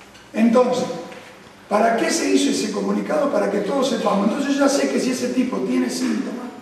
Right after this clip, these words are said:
yo tengo que abrir el ojo porque sé que estuvo en un lugar que puede o no haber estado en contacto.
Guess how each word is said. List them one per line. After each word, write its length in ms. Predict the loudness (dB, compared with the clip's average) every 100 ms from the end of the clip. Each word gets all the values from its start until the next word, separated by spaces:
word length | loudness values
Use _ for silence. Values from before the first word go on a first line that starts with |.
| -20 -20 -20 -20 -10
yo 140 | -4
tengo 160 | 0 0
que 100 | 2
abrir 180 | 2 4
el 120 | 6
ojo 180 | 4 4 0
porque 220 | 0 0
sé 180 | 0 0
que 160 | -2
estuvo 220 | 0 2 4
en 60 |
un 100 | 6 6
lugar 420 | 4 2 0 -4 -10 -16 -8
que 120 | -4
puede 520 | -4 4 6 6 6 4
o 100 | 4
no 80 | 6
haber 180 | 6 4
estado 300 | 4 4 4
en 80 |
contacto. 420 | 2 2 0 0